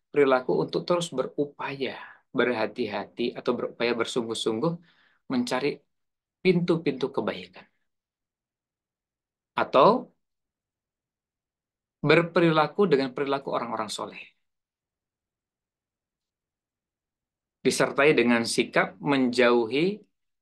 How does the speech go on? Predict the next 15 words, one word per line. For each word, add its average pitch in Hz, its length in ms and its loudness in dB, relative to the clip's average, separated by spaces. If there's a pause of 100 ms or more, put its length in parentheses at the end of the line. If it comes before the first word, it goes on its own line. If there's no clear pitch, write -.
segala 151 560 -2
perbuatan 120 720 -6 (320)
buruk, 131 400 2 (400)
tercela, 131 560 -2 (1040)
aib, 151 240 -2 (560)
baik 127 240 4
yang 123 160 2
nampak 113 240 2
maupun 120 320 -4
yang 107 80 -14
tersembunyi. 104 640 -10 (3000)
Nah, 110 80 -2
itu 147 160 2
husnul 123 400 0
samtin. - 480 -8